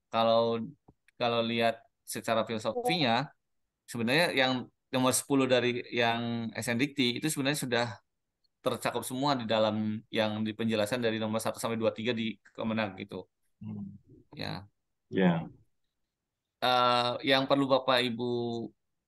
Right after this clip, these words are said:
Speaker 1: perhatikan adalah ketika kita semakin banyak C P, C P pembelajarannya,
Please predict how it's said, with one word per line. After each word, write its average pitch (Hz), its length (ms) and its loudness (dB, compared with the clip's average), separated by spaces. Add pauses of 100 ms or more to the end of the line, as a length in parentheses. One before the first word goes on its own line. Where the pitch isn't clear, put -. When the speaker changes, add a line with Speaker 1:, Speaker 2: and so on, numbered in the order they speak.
(160)
Speaker 1:
perhatikan 127 720 2
adalah 107 480 -2
ketika 127 240 -4
kita 151 200 -4
semakin 127 320 -2
banyak 117 320 0
C - 40 -2 (560)
P, - 40 0 (600)
C - 200 -8
P 101 80 -4 (120)
pembelajarannya, 117 880 0